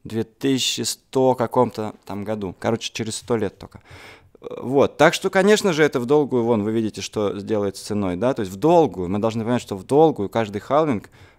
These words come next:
ну, как бы цена, грубо говоря, минимум в два раза должна вырасти, чтобы это было также профитно по электро-, э, по затратам на электроэнергию и так далее. Но, как показывает практика, цена вырастает гораздо больше раз, да.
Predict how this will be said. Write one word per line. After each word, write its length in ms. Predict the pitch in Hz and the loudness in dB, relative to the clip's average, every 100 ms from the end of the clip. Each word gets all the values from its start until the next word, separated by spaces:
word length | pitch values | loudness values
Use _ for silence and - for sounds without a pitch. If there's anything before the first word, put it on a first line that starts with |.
| - | -6
ну, 60 | 139 | -2
как 180 | 147 | -2
бы 80 | 107 | -4
цена, 320 | - 135 156 | -2 2 2
грубо 200 | 131 139 | 2 0
говоря, 120 | 131 131 | 2 4
минимум 500 | 123 170 156 127 113 | 4 6 6 4 2
в 60 | |
два 200 | 104 117 | 0 2
раза 220 | 110 92 | 2 0
должна 380 | 92 98 95 95 | -4 -6 -4 -6
вырасти, 380 | 101 143 131 - | -2 -2 -2 -12
чтобы 320 | - 107 110 | -8 -2 -2
это 160 | 110 110 | -2 -4
было 260 | 110 110 | 0 0
также 420 | 104 120 104 104 98 - - | 2 0 0 -4 -6 -10 -10
профитно 480 | - 123 117 - 101 | 0 0 0 -6 -6
по 260 | - 104 101 | -4 0 2
электро-, 340 | 98 - 101 | 0 -4 -10
э, 300 | 95 92 95 - - | -8 -10 -12 -14 -10
по 100 | 107 | -8
затратам 400 | 113 113 98 98 | -4 -4 -2 -4
на 140 | 101 | -2
электроэнергию 540 | 98 - 107 139 120 | -4 -4 -2 0 -2
и 20 | 101 | -6
так 160 | 110 | -6
далее. 240 | 107 92 - - | -4 -6 -8 -12
Но, 140 | - 120 | -6 -4
как 180 | 135 - | -4 -2
показывает 340 | 139 147 127 | -2 -2 -2
практика, 360 | 165 180 - 123 | -2 -2 -6 -10
цена 260 | - 131 | -2 0
вырастает 380 | 127 120 127 113 | 0 -2 -4 -4
гораздо 340 | 110 110 101 | -2 -2 -4
больше 340 | 98 92 87 90 | -6 -6 -6 -8
раз, 180 | 85 85 | -8 -6
да. 240 | 104 123 | -6 -6